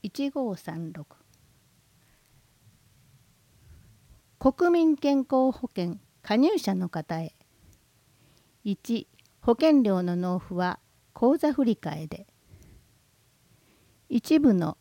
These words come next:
金融機関の手続きは市役所でも可能です。問い合わせ、保険年金課、保険料係。電話、零七二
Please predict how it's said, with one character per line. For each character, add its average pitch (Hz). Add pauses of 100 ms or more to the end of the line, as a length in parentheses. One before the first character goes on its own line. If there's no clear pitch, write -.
金 294
融 294
機 -
関 196
の 175
手 185
続 175
き 165
は - (360)
市 -
役 302
所 226
で 254
も 233
可 185
能 180
で 160
す。 - (1600)
問 302
い 285
合 269
わ 247
せ、 202 (400)
保 -
険 254
年 220
金 190
課、 - (220)
保 220
険 277
料 233
係。 170 (1500)
電 233
話、 202 (440)
零 254
七 208
二 175